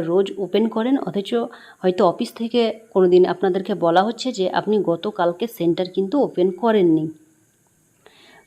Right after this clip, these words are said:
তো আপনি কি করে বুঝবেন যে রোজকার সেন্টার আপনাদের ওপেন হয়েছে কি না? সেটাও কিন্তু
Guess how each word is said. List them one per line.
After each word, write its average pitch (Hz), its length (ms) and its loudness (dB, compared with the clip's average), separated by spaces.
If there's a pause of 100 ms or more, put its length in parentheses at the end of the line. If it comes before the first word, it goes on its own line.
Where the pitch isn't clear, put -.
তো 254 80 4
আপনি 226 260 4
কি - 180 -10
করে 311 260 6
বুঝবেন 214 540 0
যে 196 160 0
রোজকার 220 600 2
সেন্টার 196 360 2
আপনাদের 196 340 0 (120)
ওপেন 214 240 2
হয়েছে 180 400 0
কি 185 180 -2
না? 156 120 -2 (1080)
সেটাও 233 320 2
কিন্তু 220 280 0